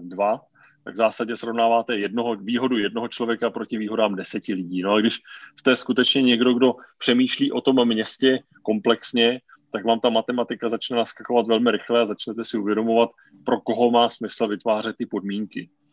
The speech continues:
Co se praktických kroků týče, tak jsou tři hlavní, eh, které skutečně lze dělat téměř přes noc. Ten první je radikálně snížit, eh, rychlost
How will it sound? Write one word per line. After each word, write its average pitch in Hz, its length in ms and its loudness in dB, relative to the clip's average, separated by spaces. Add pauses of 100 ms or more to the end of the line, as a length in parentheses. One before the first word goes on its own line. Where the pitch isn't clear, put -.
(140)
Co 113 100 -4
se 165 120 2
praktických 143 680 -2
kroků 120 380 -2
týče, 113 500 -2 (320)
tak - 220 -6
jsou 139 320 4 (880)
tři 135 180 2
hlavní, 117 600 0 (180)
eh, 104 260 -2
které - 220 2
skutečně 117 440 -4
lze 113 220 2
dělat 110 280 2 (560)
téměř 110 400 -2
přes 104 260 -6
noc. - 360 -12 (280)
Ten 120 120 0
první 131 420 2
je 113 280 2 (440)
radikálně 117 600 2
snížit, 123 540 -4
eh, 107 580 -4
rychlost 117 560 -6